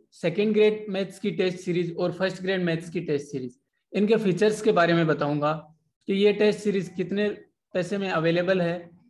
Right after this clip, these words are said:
साथ ही इनकी ड्यूरेशन कितनी रहेगी, साथ ही इनके वीडियो सॉल्यूशन प्रोवाइड किए जाएंगे या नहीं, तो इन सब का मैं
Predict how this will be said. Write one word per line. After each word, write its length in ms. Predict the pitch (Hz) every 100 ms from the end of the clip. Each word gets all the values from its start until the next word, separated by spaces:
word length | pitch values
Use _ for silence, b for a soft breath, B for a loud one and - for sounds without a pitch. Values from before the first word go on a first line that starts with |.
| _
साथ 380 | - 180 185 208
ही 200 | 202 202 - _ _ _
इनकी 240 | 196 196 202
ड्यूरेशन 500 | 170 170 175 202 196
कितनी 280 | 190 185 185
रहेगी, 420 | 180 175 180 180 - _ _ _ _
साथ 360 | 185 190 190
ही 60 | 214
इनके 240 | 202 202
वीडियो 340 | 175 180 185 190
सॉल्यूशन 500 | 202 185 185 185 175
प्रोवाइड 440 | 165 170 165 170 _
किए 200 | 175 170
जाएंगे 340 | 170 175 180 180
या 220 | 170 151
नहीं, 380 | 143 143 160 160 - _ -
तो 100 | 233
इन 180 | 220
सब 240 | 220 226 220
का 180 | 226 226
मैं 400 | 214 220 220